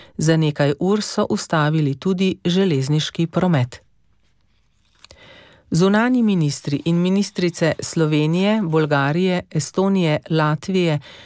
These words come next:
Litve, Romunije in Slovaške so včeraj ob dvajseti obletnici vstopa njihovih držav v zvezo nato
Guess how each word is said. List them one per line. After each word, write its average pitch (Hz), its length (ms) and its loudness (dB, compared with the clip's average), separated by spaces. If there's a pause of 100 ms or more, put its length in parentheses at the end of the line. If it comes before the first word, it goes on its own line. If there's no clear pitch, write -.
(180)
Litve, 190 540 0
Romunije 180 720 2
in 185 140 0
Slovaške 170 720 0 (380)
so 180 200 0
včeraj 208 540 0
ob 156 200 -2
dvajseti 170 640 -2
obletnici 165 640 -2
vstopa 147 580 0 (100)
njihovih 160 480 0
držav 151 400 0
v 156 40 0
zvezo 151 360 0
nato 160 420 0